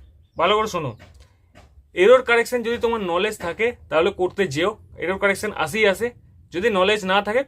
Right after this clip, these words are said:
করতে যেও না। আর একটা যেটা আছে fill in the blank,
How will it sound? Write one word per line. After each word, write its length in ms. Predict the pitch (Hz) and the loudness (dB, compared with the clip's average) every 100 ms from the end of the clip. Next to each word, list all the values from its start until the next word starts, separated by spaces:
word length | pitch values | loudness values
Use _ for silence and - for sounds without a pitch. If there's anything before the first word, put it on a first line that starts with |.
| _ | _
করতে 200 | 226 - 202 | -4 -2 -2
যেও 120 | 156 123 | -2 -4
না। 40 | 113 _ _ _ _ | -10 _ _ _ _
আর 160 | 143 202 226 | 4 4 4
একটা 140 | 240 196 | -2 -2
যেটা 140 | 208 202 | -2 0
আছে 120 | 254 262 _ | -4 -8 _
fill 240 | 196 247 269 - | -8 -8 -8 -8
in 80 | 196 202 | -6 -2
the 80 | 208 143 | -2 0
blank, 360 | 139 139 113 | 0 0 -2